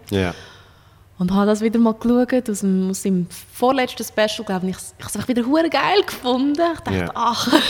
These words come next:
Speaker 2: <laughs> aber wieder ganz ein anderer Stil als das, was ich so die,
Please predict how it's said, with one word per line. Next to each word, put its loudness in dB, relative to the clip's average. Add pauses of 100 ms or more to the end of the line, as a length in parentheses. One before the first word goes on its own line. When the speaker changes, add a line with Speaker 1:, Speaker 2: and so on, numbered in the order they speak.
(720)
Speaker 2:
<laughs> -20
aber 0
wieder 6
ganz 2
ein 0
anderer 0
Stil -2
als 0
das, -2
was -2
ich -4
so -10
die, -6